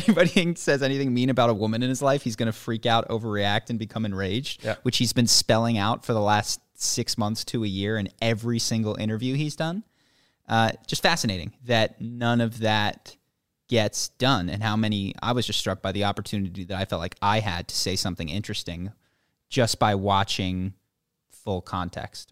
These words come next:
Speaker 2: Mm-hmm.
Speaker 1: on some of the clips that he was in. So that was made for, uh, an easy video in that regard. <laughs> He, he did all of the work for me.
Speaker 2: Yeah, I don't think people really want a full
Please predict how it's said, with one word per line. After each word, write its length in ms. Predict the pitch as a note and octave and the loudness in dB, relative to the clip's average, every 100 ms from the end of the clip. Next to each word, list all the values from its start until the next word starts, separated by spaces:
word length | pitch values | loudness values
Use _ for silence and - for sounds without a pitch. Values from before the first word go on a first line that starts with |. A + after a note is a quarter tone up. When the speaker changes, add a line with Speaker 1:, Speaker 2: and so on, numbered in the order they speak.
| - | -8
Speaker 2:
Mm-hmm. 120 | A#2+ | -4
Speaker 1:
on 180 | G2+ G2 | -4 -6
some 180 | - F2 | -10 -10
of 40 | |
the 60 | F2 | -8
clips 200 | - - | -10 -10
that 60 | - | -10
he 60 | |
was 100 | F2+ | -6
in. 100 | G2 G#2+ | -6 -8
So 60 | - | -6
that 40 | F#3 | -6
was 200 | F3+ - - _ _ _ _ _ _ _ - | -6 -10 -20 _ _ _ _ _ _ _ -12
made 140 | C3+ | -10
for, 260 | - D3 C#3 | -6 -4 -2
uh, 140 | C#3 C3 | -2 -2
an 120 | C3+ | -4
easy 180 | C#3 C3 | -4 -4
video 300 | D3+ B2 F#2 | -4 -4 -4
in 60 | F#2 | -6
that 120 | F#2 | -6
regard. 300 | G2 F#2 A2+ _ | -6 -8 -8 _
<laughs> 60 | E3+ - - - - - - - | -8 -8 0 0 2 -2 -2 -6
He, 120 | - | -6
he 220 | - C3 B2 | -4 -6 -2
did 200 | B2+ A#2 | 0 2
all 180 | A#2+ | 0
of 60 | G#2+ | -2
the 80 | A2 | -6
work 180 | A2+ A2 | -8 -8
for 200 | A#2+ A#2+ | -10 -10
me. 180 | A#2+ - _ _ _ _ _ _ _ _ _ _ _ _ _ _ _ _ _ _ _ _ _ _ _ _ _ _ _ _ _ | -12 -16 _ _ _ _ _ _ _ _ _ _ _ _ _ _ _ _ _ _ _ _ _ _ _ _ _ _ _ _ _
Speaker 2:
Yeah, 260 | D3 G3+ | 4 6
I 40 | E3+ | 6
don't 160 | A#3+ | 2
think 340 | - - A#3 A3 | 0 -2 -2 -2
people 420 | G3+ G3+ G3 F3 | -4 0 2 4
really 340 | C3+ D3 D3 | 4 4 4
want 480 | B2+ G2 G2+ C3 B2+ - - | 2 2 4 4 2 -8 -4
a 120 | A2 | -4
full 880 | - - - A2+ A2+ A2+ A2+ A2 | -4 -12 -2 4 4 4 2 0